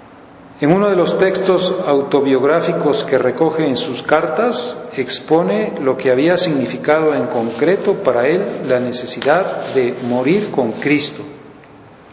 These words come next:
Empieza a hacer un recuento y dice, "Cinco veces recibí de los judíos cuarenta azotes menos uno". Cinco veces esos terribles azotes con los látigos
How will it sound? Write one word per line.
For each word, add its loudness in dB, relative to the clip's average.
Empieza -2
a -6
hacer 0
un -2
recuento 0
y -10
dice, -2
"Cinco 2
veces 2
recibí 2
de 4
los 2
judíos 2
cuarenta 2
azotes 0
menos -4
uno". 0
Cinco 4
veces 2
esos -2
terribles 0
azotes 0
con -6
los -10
látigos -4